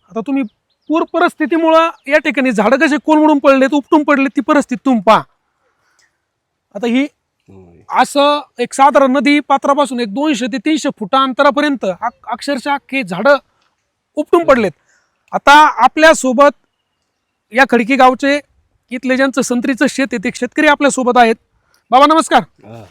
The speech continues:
Speaker 2: राम राम.
Speaker 1: तुमचं नाव सांगा.
Speaker 2: माझं नाव कुशवापूर रघुनाथ रोकडे, खडकी. हे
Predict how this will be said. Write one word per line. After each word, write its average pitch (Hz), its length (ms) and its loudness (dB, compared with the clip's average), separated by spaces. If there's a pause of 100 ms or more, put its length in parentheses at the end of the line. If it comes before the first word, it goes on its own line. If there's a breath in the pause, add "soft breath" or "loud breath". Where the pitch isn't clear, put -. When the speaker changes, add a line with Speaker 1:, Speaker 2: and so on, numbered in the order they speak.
Speaker 2:
राम 92 200 -20
राम. 87 60 -20 (640)
Speaker 1:
तुमचं 262 220 -4
नाव 277 160 2
सांगा. 202 280 -10 (540)
Speaker 2:
माझं 151 180 -14
नाव 151 140 -12
कुशवापूर 165 640 -12
रघुनाथ 151 340 -12
रोकडे, 143 600 -18 (760)
खडकी. 139 380 -20 (920)
हे 143 180 -16